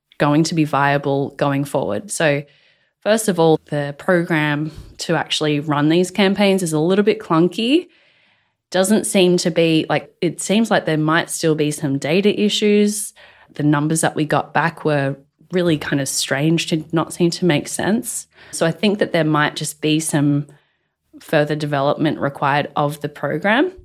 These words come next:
And secondly, like I said, most brands just don't have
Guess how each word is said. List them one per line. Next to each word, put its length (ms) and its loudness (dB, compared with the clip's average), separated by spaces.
And 180 0
secondly, 720 -2
like 200 -4
I 60 -8
said, 380 -2
most 280 0
brands 280 0
just 200 -6
don't 260 0
have 420 0